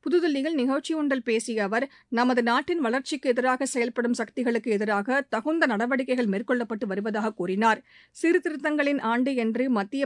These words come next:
பாதுகாப்புத்துறை அமைச்சர் கூறியதை சுட்டிக்காட்டிய ஜெனரல் அனில் சௌஹான், "சீர்திருத்தங்களுடன் மாற்றங்களை கொண்டு வருவதே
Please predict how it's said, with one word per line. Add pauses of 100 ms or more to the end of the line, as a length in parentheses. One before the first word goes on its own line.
பாதுகாப்புத்துறை
அமைச்சர்
கூறியதை
சுட்டிக்காட்டிய
ஜெனரல்
அனில்
சௌஹான், (320)
"சீர்திருத்தங்களுடன்
மாற்றங்களை
கொண்டு
வருவதே